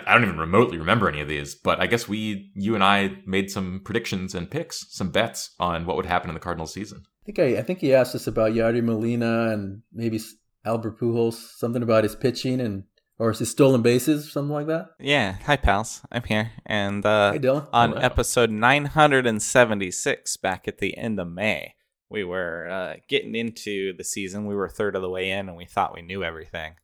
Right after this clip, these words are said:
Speaker 3: And we were, uh, talking about those Cardinals. So we made some predictions. You made some predictions. I asked you some questions,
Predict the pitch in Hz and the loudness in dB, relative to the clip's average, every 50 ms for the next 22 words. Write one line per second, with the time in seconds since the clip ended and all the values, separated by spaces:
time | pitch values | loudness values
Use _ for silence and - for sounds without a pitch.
0 | _ _ _ _ _ _ - - 87 82 80 82 85 90 85 87 85 85 82 85 | _ _ _ _ _ _ -10 -6 -6 -6 -6 -6 -6 -4 -4 -2 -2 -2 -2 -4
1 | 80 82 85 82 85 82 - - - - 90 - 101 92 92 90 - - 78 - | -4 -4 -4 -4 -4 -6 -8 -8 -6 -6 -6 -6 -4 -2 -2 -4 -4 -6 -12 -8
2 | _ - 98 98 92 85 - - - - - 110 113 123 151 190 185 - - 208 | _ 2 2 2 2 -2 -8 -10 -10 -6 -2 -2 0 2 2 2 2 2 0 0
3 | 175 - 151 110 101 - - - 104 95 98 117 - - - _ - 156 196 196 | 2 2 2 2 2 0 0 -6 -6 -6 -6 -8 -12 -14 -12 _ 2 4 6 8
4 | 156 123 113 107 - - 95 - 101 87 90 - - 95 92 90 82 87 95 90 | 8 8 6 6 2 -6 -4 -4 -2 -4 -4 -4 -6 -8 -8 -4 -4 -4 -4 -4
5 | 87 - - 90 - - 87 - - 90 87 - - - 80 78 - - | -6 -10 -12 -14 -14 -14 -14 -10 -10 -10 -10 -10 -12 -14 -16 -16 -18 -20